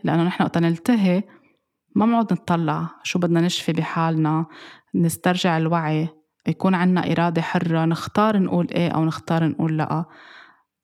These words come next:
وقتا نكون نحن مبنجين كل الوقت، السيستم عم بيقطع كتير إشياء ونحن مش منتبهين إنه عم بيقطعوها.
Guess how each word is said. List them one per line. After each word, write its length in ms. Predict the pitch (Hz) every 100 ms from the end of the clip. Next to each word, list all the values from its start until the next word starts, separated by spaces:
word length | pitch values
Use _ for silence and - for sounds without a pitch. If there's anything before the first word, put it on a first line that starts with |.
| _
وقتا 320 | 196 185 175 175
نكون 240 | - 247
نحن 200 | 254 -
مبنجين 720 | 208 175 180 180 170 170 208 190
كل 280 | 202 170
الوقت، 560 | 160 156 - 165 - - - - -
السيستم 520 | 170 233 233 - 190
عم 160 | 165 170
بيقطع 460 | - 208 - 185
كتير 400 | 175 - 240 -
إشياء 280 | - - 170
ونحن 220 | 180 -
مش 240 | 170 160 -
منتبهين 500 | 170 175 156 180 170
إنه 180 | 165 147
عم 160 | 147
بيقطعوها. 600 | 143 - - 151 151 156